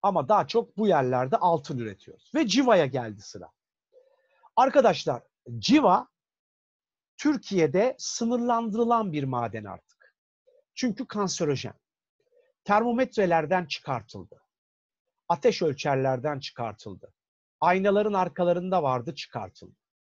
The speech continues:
Şu an sadece tarım ilacı yapımında kullanılıyor. Böcek ilacı oluyor. Özellikle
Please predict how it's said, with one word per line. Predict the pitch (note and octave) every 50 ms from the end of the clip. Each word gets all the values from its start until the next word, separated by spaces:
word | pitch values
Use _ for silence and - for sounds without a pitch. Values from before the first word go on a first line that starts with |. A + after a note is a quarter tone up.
| _ _ _
Şu | - - - C#4+ C4+
an | G#3+ F#3
sadece | C#3+ - - B3 B3 B3 B3 G3 A3 F#3+ - A#3 A3+ A3+ A3+
tarım | _ - G#3+ G#3+ A#3+ A#3+
ilacı | A#3 G#3+ A3 G3 D#3+ G3
yapımında | A3 G3+ G#3 G3+ G3 F#3+ F#3+ F#3 F#3 E3 -
kullanılıyor. | - - A2 G#2 G2+ G2 F2+ F2 E2+ - - - _ _
Böcek | B2 C3+ B2+ C3+ D3+ C#3 -
ilacı | A#2 A2+ G#2+ F#2+ - A2+
oluyor. | F#2+ F2+ F2+ G#2 A#2+ C#3+ E3+ G#3+ A#3+ - _ _ _ _ _ _ _ _ _ _ _ _ _ -
Özellikle | G#3 G3 D3+ A#3+ A3+ A#3+ B3 B3 A#3 - - A3+ A3 A3 G#3+ F3+ -